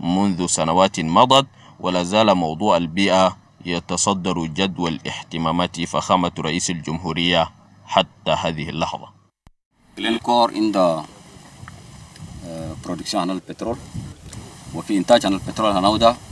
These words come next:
Speaker 2: بنتج نفس الوقت مياه، والمياه ده محزو-، م-، خزنوه في، في باسين كتير عشان يفلتري يتريتي،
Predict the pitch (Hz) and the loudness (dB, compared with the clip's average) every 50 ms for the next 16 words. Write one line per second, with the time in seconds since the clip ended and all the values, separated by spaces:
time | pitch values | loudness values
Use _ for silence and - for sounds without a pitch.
0 | - - 117 117 117 - - 113 - - - - - - - - - - - - | -2 0 2 2 2 2 0 -2 -2 -4 -8 -12 -14 -14 -16 -16 -20 -20 -20 -20
1 | - - - - 123 - - 107 95 95 110 - - 113 - - - - - - | -20 -20 -6 -2 -2 0 2 2 2 2 0 -2 -2 -6 -8 -10 -14 -20 -18 -18
2 | - - - - - - - - 90 92 92 95 92 - - - - - - - | -16 -16 -18 -18 -18 -18 -8 -2 0 4 6 6 4 4 0 -12 -10 -8 -8 -8
3 | - - - - - - - - - - - - - - - - - - - 85 | -8 -8 -12 -16 -18 -18 -18 -16 -16 -16 -16 -16 -18 -20 -20 -20 -16 -8 -6 -4
4 | 85 90 95 98 113 117 113 107 107 98 92 85 - 90 87 98 107 107 - - | -2 0 2 6 8 8 8 8 6 2 0 0 -2 -4 -6 -6 -6 -6 -4 -2
5 | 95 92 87 90 87 - - 95 87 82 98 101 117 113 - 104 95 90 87 85 | -2 0 0 -2 -2 -2 0 -2 0 2 2 2 2 2 0 -2 -4 -4 -6 -6
6 | 80 80 - 69 - - - - - - - - - - - - - - - - | -8 -8 -8 -8 -8 -8 -10 -10 -10 -12 -12 -14 -14 -14 -14 -12 -10 -4 -2 0
7 | 87 - - 107 - - 92 - - 127 302 - - - - - - - - - | 0 0 -2 -4 -4 -4 -4 -2 0 -2 -2 -2 -6 -18 -20 -20 -20 -20 -20 -20
8 | - - - - - - - - - - - 87 87 85 82 - - 92 85 - | -20 -18 -18 -18 -16 -16 -18 -14 -8 -4 -2 0 0 0 -2 -2 -4 -6 -6 -4
9 | - 104 117 120 117 117 110 - - 95 95 92 - 117 120 131 | 0 2 2 4 4 4 2 0 -2 -2 -4 0 2 4 4 4